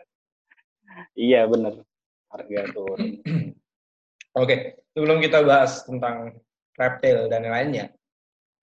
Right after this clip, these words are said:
Speaker 1: Hmm.
Speaker 2: aku tuh tahu kamu itu tuh, eh, fotografer. Iya, iya.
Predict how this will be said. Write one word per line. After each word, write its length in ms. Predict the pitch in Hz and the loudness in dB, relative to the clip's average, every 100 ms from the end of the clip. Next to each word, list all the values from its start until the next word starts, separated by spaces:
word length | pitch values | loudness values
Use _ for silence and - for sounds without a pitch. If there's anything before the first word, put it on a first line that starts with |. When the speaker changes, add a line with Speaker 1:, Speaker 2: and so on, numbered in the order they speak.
| - - _ _ _ | -20 -20 _ _ _
Speaker 1:
Hmm. 320 | 110 95 85 _ _ _ _ - | -12 -10 -12 _ _ _ _ -10
Speaker 2:
aku 240 | 135 196 | -8 -8
tuh 160 | 208 - | -8 2
tahu 400 | 202 190 180 175 | 4 4 0 2
kamu 560 | 165 165 143 110 - _ _ _ _ _ | 2 2 -2 -6 -10 _ _ _ _ _
itu 320 | - 156 165 165 | -8 -6 -6 -4
tuh, 400 | 196 190 196 190 - _ _ _ _ _ _ | -2 0 0 0 -4 _ _ _ _ _ _
eh, 1000 | 143 139 135 131 131 135 131 127 131 131 127 - | 0 2 4 4 4 4 4 2 2 2 0 -2
fotografer. 880 | 147 151 139 135 135 - - - - _ _ _ _ _ _ - | 0 0 2 2 2 2 0 0 -10 _ _ _ _ _ _ -12
Iya, 200 | - 127 120 | -2 4 4
iya. 180 | 98 | 2